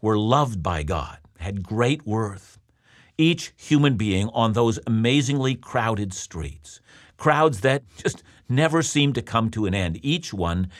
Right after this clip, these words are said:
had a soul. Each one was made with the capacity to know their Creator.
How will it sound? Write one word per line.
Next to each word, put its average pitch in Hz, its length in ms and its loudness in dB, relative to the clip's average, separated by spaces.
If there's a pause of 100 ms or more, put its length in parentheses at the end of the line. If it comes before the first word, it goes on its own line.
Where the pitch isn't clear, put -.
(120)
had 95 180 -4
a 95 60 -4
soul. 76 540 -6 (520)
Each 151 300 -2
one 110 320 0
was 98 180 -2
made 139 380 2
with 107 140 -8
the - 80 -12
capacity 127 880 -4 (240)
to 95 140 -6
know 120 340 0
their 117 240 0
Creator. 101 800 -4